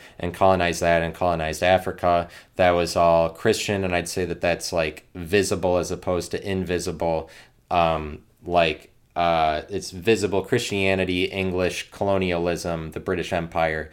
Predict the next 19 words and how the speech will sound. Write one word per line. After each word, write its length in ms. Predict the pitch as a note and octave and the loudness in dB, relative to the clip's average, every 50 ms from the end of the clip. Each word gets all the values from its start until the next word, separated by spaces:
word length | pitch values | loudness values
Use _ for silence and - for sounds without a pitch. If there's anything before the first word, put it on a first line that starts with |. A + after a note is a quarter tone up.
| - - - - - | -16 -20 -12 -2 2
That's 200 | G#2+ G#2 - - | 2 2 2 2
more 180 | G#2 G2+ F#2 | 2 2 2
visible. 840 | E2+ D#2 - F#2 F2 - F#2+ F2 D#2+ E2 E2+ E2 E2 D#2 D#2 D#2 D#2+ - - - - - - - | 2 0 0 0 0 0 -2 -4 -2 -2 -2 0 0 0 -2 -4 -6 -10 -18 -20 -20 -20 -14 -8
Like, 380 | - F2 F2 E2+ E2+ E2 - F2+ E2+ D#2 | 0 2 4 4 4 2 0 -6 -6 2
that 340 | D#2+ F#2 F#2 F#2 F#2 F2+ E2+ | 6 8 8 8 6 4 0
group 220 | E2 F#2 F#2 - F2 | -2 -2 -2 -2 -2
of 80 | - | -6
people 360 | - - F2+ F2 - E2+ E2+ E2+ | -4 -4 -4 -2 -2 0 2 2
has 320 | E2+ E2 E2 D#2+ - - | 2 2 0 -4 -8 -12
a 180 | D#2 - - D#2+ | -12 -10 -10 -6
better 260 | D2+ F2 F2+ F2 F2 | -2 -2 0 0 0
ability 640 | E2+ D#2 - F2+ E2+ E2+ E2+ E2 E2+ E2 D#2+ D#2+ - - | -2 -2 -2 -2 -2 -2 -2 -4 -4 -6 -8 -10 -12 -10
to 420 | - - F2 E2 D#2+ D2+ D2 D2 - - - - _ _ _ _ - | -6 -4 -4 -4 -4 -6 -8 -10 -14 -20 -20 -20 _ _ _ _ 2
ar-, 380 | F2+ F2+ F2 F2 E2+ E2+ - - | 4 6 6 6 6 4 2 2
articulate 600 | F2 F2 E2 - - A2 F2+ G2 F#2+ F#2 F2 - | -2 -2 -2 -2 -4 -2 0 0 0 0 0 -2
themselves 400 | F#2 E2+ - F#2 E2+ E2 D#2+ E2 | -4 -4 -2 0 0 -2 -2 -2
visibly, 600 | E2+ A2 A#2 A2 - G#2+ E2+ - F2+ F2 E2+ E2 | 0 0 0 2 0 -2 -4 -2 -2 0 0 0
especially 500 | D#2 D#2 - - G2+ F#2 - - F2+ E2+ | -2 -4 -4 -2 -2 -2 -2 -2 -6 -6
through 380 | - - F#2+ F#2 F2 E2 D2+ | -4 -2 -2 0 0 -2 -4